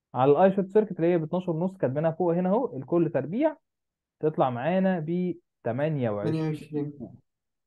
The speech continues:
Speaker 1: كده أنت جبت ال ار اي. من نفس القانون اللي إحنا كنا بنحسب بيه قبل كده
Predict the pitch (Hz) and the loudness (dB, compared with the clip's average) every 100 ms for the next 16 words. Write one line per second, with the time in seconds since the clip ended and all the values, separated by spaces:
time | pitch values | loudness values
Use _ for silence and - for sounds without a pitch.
0 | _ _ _ 196 226 220 240 240 180 180 | _ _ _ 6 8 8 8 8 6 6
1 | 185 139 127 107 _ _ _ _ _ _ | 6 4 -2 -4 _ _ _ _ _ _
2 | _ _ - 147 208 294 311 - 214 269 | _ _ -4 4 4 4 2 6 4 6
3 | 247 285 - 226 196 156 147 190 - 214 | 2 0 -2 0 2 2 0 -2 -2 -4
4 | 180 220 180 160 165 196 120 | 0 0 0 -2 0 0 -2